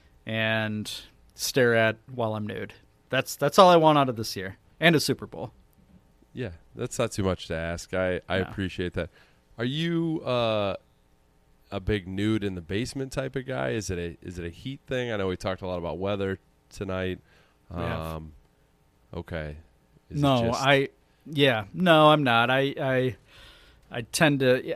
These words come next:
Speaker 1: I have, I have, uh, a new couch down here, that, so I
Speaker 2: Oh.
Speaker 1: wanna keep those butt cheeks,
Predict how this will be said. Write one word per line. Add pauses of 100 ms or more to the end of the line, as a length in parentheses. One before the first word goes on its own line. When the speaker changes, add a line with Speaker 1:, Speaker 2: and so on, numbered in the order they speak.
Speaker 1:
I
have,
I
have,
uh,
a
new
couch (180)
down
here,
that,
so
I
Speaker 2:
Oh.
Speaker 1:
wanna (500)
keep
those
butt
cheeks,